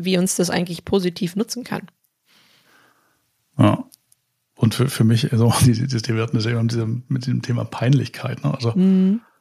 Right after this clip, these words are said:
Speaker 2: ganz ehrlich, was ist heutzutage noch peinlich? Also, was muss man tun, <laughs> um, um tatsächlich irgendwie was Peinliches zu tun?
Speaker 1: Mhm.
Speaker 2: Ähm, das ist ja schon fast, äh, heutzutage ein Ding der Unmöglichkeit. Also wir haben also relativ, äh, we-,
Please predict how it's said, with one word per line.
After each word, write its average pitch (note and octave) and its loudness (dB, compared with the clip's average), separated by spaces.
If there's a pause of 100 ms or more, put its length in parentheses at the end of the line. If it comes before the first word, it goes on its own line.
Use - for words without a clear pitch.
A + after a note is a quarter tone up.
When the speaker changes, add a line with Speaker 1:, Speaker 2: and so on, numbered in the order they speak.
(200)
Speaker 2:
ganz A2+ -2
ehrlich, A2 0
was - 0
ist B2+ 0
heutzutage B2 2
noch A#2+ 2
peinlich? A#2 -2 (500)
Also, A2+ 0 (420)
was A#2+ 2
muss C3+ 4
man B2+ 4
tun, D3+ 4
<laughs> - -
um, B2+ 4 (120)
um C3 2
tatsächlich - 0
irgendwie B2 4
was B2 2
Peinliches C#3 2
zu C3 -2
tun? B2+ 2 (340)
Speaker 1:
Mhm. G3+ -6 (360)
Speaker 2:
Ähm, A2+ 2
das A2 -2
ist - -2
ja A#2+ 2
schon A#2 2
fast, - 0
äh, A#2 2 (200)
heutzutage A#2 0
ein A2+ 4
Ding A#2 6
der A2+ 4
Unmöglichkeit. A2 2
Also A2 0
wir G#2+ 2
haben A2 2
also G#2+ 2
relativ, A2 -2
äh, G#2+ -2 (160)
we-, A2+ -4